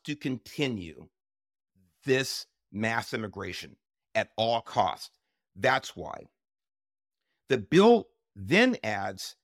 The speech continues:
cumbersome and confusing calendar calculation requirements to further limit the secretary's use of the emergency authority. Finally, both the secretary and the president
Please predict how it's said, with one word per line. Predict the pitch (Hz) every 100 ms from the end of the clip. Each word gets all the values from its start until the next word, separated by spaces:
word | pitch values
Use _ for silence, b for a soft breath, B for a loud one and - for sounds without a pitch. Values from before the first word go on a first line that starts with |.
| _
cumbersome | - 196 233 226 - 220 170
and | 113
confusing | 110 - 156 196 190 170
calendar | - 156 180 185 165
calculation | 156 160 - 160 156 156
requirements | 147 - 143 139 131 -
to |
further | 104 - 165 151
limit | 131 160
the | -
secretary's | - 156 156 143 127 120 -
use | 147 -
of | 107
the | 107
emergency | 131 143 127 139
authority. | 123 131 127 107 - _ _ _ _ -
Finally, | 165 240 233 135
both | 110 - 147
the | 117
secretary | - 170 175 196 - 190 180 170 -
and | 185
the | 208
president | - 143 120 123 127